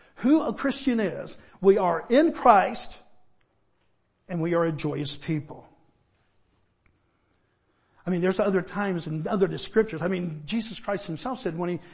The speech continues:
gave the commandment, the new commandment to, to love one another, what did he say in John thirteen thirty-five? "By this all people will know that you're my disciples, if you have love for one another." So it's not just joy. He said, "Okay, you're gonna love one another.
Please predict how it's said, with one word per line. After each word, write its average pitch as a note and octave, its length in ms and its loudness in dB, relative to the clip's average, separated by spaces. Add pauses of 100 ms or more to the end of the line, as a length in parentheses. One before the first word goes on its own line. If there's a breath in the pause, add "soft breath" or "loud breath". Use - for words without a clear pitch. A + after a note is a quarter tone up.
(120)
gave G#3+ 200 4
the G3 80 6
commandment, G3 480 0
the F#3+ 80 0
new G3 160 2
commandment F#3 480 -2
to, E3 160 -4 (220 loud breath)
to G#3 60 6
love G#3 300 6
one G#3+ 160 0
another, G#3 300 2
what F#3+ 160 0
did F3+ 140 2
he C4 140 2
say F3+ 280 -2
in E3+ 120 -2
John G3+ 280 2
thirteen G3 360 -4
thirty-five? F#3+ 520 -4 (360 loud breath)
"By F#3 220 6
this A3+ 300 6
all G3 160 4
people G#3+ 300 0
will F#3 120 4
know F#3 140 4
that F#3 180 4
you're E3+ 140 0
my E3 120 -2
disciples, F3 540 -4
if F#3 140 -4
you F#3 80 -4
have F3 200 -4 (140 loud breath)
love A#3 460 2
for E3+ 100 -2
one D#3 200 -6
another." D3 420 -14 (360 soft breath)
So B3 140 0
it's A3+ 100 0
not C4+ 300 2
just G3+ 460 0
joy. D#3 320 -4
He A3+ 80 -4
said, A3+ 160 0
"Okay, G#3+ 180 -2
you're G3+ 140 -2
gonna G#3 140 0
love F#3 280 -2
one G3 140 -6
another. F#3 340 -4